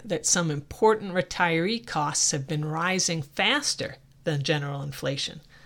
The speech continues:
like the costs of medicine and healthcare. For you C S R S federal employees, you will get yearly automatic cola based on the Consumer Price Index,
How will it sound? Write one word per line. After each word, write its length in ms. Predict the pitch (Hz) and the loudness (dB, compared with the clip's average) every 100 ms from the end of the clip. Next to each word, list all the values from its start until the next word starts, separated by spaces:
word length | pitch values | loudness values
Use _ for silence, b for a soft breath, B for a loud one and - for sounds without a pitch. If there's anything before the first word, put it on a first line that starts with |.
| b b | b b
like 180 | 170 156 | -6 -4
the 80 | - | -4
costs 380 | - 165 160 170 | 4 4 4 2
of 120 | 139 | 2
medicine 560 | 147 156 170 - 160 151 | 0 2 2 2 2 -2
and 120 | 143 | -2
healthcare. 540 | 151 147 - 131 - - - - - - - - - - - - | -2 -4 -4 -4 -4 -10 -20 -20 -20 -20 -20 -20 -20 -20 -20 -8
For 160 | - | -2
you 180 | 208 202 | 2 4
C 300 | - 247 226 | 4 6 6
S 180 | 196 - | 4 4
R 240 | 202 214 | 2 4
S 280 | 151 160 - | 4 6 2
federal 440 | - 156 160 151 | 2 -2 0 -2
employees, 720 | 147 139 - 143 139 165 - b b b b - | -4 -4 -4 -2 -2 -4 -6 b b b b -4
you 240 | 180 214 | 0 2
will 160 | 247 311 | 2 2
get 380 | - 180 180 - - | 6 6 4 -4 -4
yearly 460 | 165 170 175 180 - | 0 2 2 2 4
automatic 600 | 165 165 160 151 156 - | 6 4 2 0 -2 -4
cola 420 | - 156 151 147 | 0 2 2 0
based 440 | 151 156 156 - - | 0 2 4 2 0
on 300 | 160 156 156 | -6 -4 -6
the 80 | - | -6
Consumer 500 | - 147 165 151 151 | -2 0 2 0 -4
Price 460 | - - 143 - | -6 -8 2 2
Index, 540 | 147 139 - - - | 2 -4 -8 -2 -2